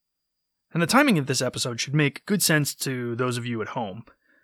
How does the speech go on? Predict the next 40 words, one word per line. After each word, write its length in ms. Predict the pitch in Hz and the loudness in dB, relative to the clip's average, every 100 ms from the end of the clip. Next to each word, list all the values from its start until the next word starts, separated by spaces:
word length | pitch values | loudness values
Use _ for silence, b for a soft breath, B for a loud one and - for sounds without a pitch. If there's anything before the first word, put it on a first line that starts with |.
| _ _ _ _ | _ _ _ _
It's 180 | 170 - | 0 2
the 80 | 165 | 4
holidays, 600 | 147 143 135 160 - - _ _ | 6 6 6 4 2 -6 _ _
and 580 | 131 127 123 123 123 - - - | -8 -4 -2 -2 -4 -8 -14 -8
one 260 | 131 151 | 2 4
of 100 | 147 | 4
the 100 | 131 | 4
most 400 | 135 143 156 - - | 6 8 8 6 2
associated 720 | 135 151 139 135 123 120 120 - | 2 4 2 0 -2 -6 -8 -8
with 320 | 127 113 131 | -6 -6 -4
giving, 380 | 143 214 107 127 | 2 2 2 -6
of 100 | - | -10
course, 380 | - 113 110 - | -6 -4 -4 -6
is 180 | 135 - | -4 2
Christmas. 480 | 240 - - - - _ - | 2 2 -2 -8 -10 _ -4
And 80 | 143 | -4
that's 160 | - | 0
not 140 | 143 135 | -2 -2
to 40 | |
downplay 380 | 120 131 123 123 | 0 0 0 -2
any 140 | 117 | -2
of 80 | 110 | -2
the 160 | 110 - | -4 -4
other 380 | 110 107 117 - _ _ _ _ _ _ - | -4 -4 -6 -8 _ _ _ _ _ _ -2
holidays 520 | 147 131 113 113 123 | 2 2 0 -4 -2
or 220 | 101 104 _ _ _ | -2 -4 _ _ _
not 300 | - 131 127 | -10 -2 0
acknowledge 320 | 127 120 113 113 | 0 0 0 -2
the 100 | 117 | -2
fact 200 | 117 117 | -2 -2
that 100 | 120 | -2
there 120 | 110 | -2
are 60 | |
gifts 240 | 110 120 - | -2 -4 -4
exchanged 400 | - 123 113 110 | -4 -4 -6 -6
in 80 | 113 | -6
those 180 | 107 | -6
as 120 | 120 120 | -6 -4
well, 160 | 92 | -4
but 280 | - 123 | 0 -2